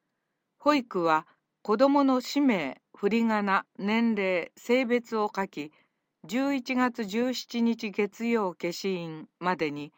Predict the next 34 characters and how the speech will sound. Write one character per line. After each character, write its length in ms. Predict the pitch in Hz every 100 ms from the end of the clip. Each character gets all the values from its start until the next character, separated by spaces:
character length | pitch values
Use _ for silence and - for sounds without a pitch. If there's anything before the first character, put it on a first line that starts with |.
| _ _ _ _ _ -
郵 240 | 202 277 269
便 260 | 285 269
番 300 | 262 262 214
号 280 | 175 160 160
二 240 | - 220 269
三 400 | - 269 226 175
一 240 | 160 185
の 200 | 175 147
八 320 | 107 175 - 233
五 220 | 262 233
八 320 | 147 156 190
八、 440 | 175 165 - - _ _ _ _ _ _ _ _
横 280 | 208 240 294
浜 260 | 277 277 269
市 180 | 190
中 320 | 185 180 220 220
区 280 | 175 151 - -
日 140 | 202
本 320 | 240 269 254 -
大 240 | 240 233
通 260 | 220 196 147
り 220 | 135 -
一、 380 | 151 - 170 - _ _ _ _ _ _ -
県 400 | 277 240 175 127 _ -
人 260 | 233 262
権 340 | 269 269 254 233
男 220 | 254 240
女 160 | -
共 260 | 170 226 240
同 220 | 240 233
参 260 | 233 214 208
画 140 | 196
課 340 | - - 185 170
へ 200 | 156